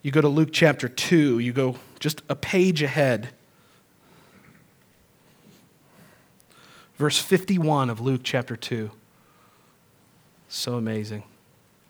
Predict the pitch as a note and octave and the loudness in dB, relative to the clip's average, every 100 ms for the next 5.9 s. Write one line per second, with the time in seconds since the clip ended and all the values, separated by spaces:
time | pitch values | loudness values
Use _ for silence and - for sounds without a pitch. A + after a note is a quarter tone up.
0 | _ _ _ _ _ _ _ _ _ _ | _ _ _ _ _ _ _ _ _ _
1 | _ _ _ _ _ - _ _ _ _ | _ _ _ _ _ -20 _ _ _ _
2 | _ _ _ _ _ _ _ _ _ _ | _ _ _ _ _ _ _ _ _ _
3 | _ _ _ _ _ _ _ _ _ _ | _ _ _ _ _ _ _ _ _ _
4 | _ _ - E3 C#3+ E3 F#3+ F#3+ F#3 E3+ | _ _ -2 0 4 8 8 8 4 2
5 | D#3+ D#3 D3 F3 D#3 D3+ C#3 - | 4 2 2 2 2 0 0 -2